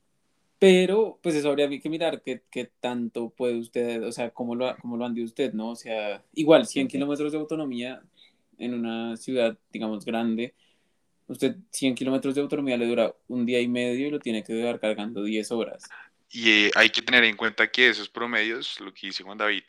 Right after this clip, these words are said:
Speaker 3: muy cierto,
Speaker 1: Sí,
Speaker 3: esos
Speaker 1: no,
Speaker 3: promedios
Speaker 1: depende,
Speaker 3: son en
Speaker 1: todo.
Speaker 3: condiciones
Speaker 1: Pues, usted
Speaker 3: utópicas,
Speaker 1: manda diez,
Speaker 2: Perfecto.
Speaker 3: maravillosas.
Speaker 1: manda diez todo el tiempo.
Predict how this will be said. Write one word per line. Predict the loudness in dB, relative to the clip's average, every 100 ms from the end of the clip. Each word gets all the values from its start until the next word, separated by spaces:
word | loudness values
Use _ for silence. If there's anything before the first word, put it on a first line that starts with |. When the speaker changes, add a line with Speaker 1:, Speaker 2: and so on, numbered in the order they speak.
| _ -10
Speaker 3:
muy | -2
cierto, | -2 -2 -20 -2
Speaker 1:
Sí, | 2
Speaker 3:
esos | 4
Speaker 1:
no, | 4
Speaker 3:
promedios | 4 4 4 0
Speaker 1:
depende, | -4
Speaker 3:
son | -6 -4
en | -4
Speaker 1:
todo. | -6
Speaker 3:
condiciones | -6 -4 -2 -2 -2 -4 -6 -8 -12 -14 -14
Speaker 1:
Pues, | -8
usted | -2
Speaker 3:
utópicas, | 0 0 2 2 2
Speaker 1:
manda | 6 6
diez, | 6 0 -2 0
Speaker 2:
Perfecto. | -2 -4
Speaker 3:
maravillosas. | -4 -2 0 -2 0 0 0 0 -2
Speaker 1:
manda | -2 -2 -6
diez | -8 -8 -8 -14 _ _ _ _ _ _ _ _ _ -8
todo | -6
el | -4
tiempo. | -6 -12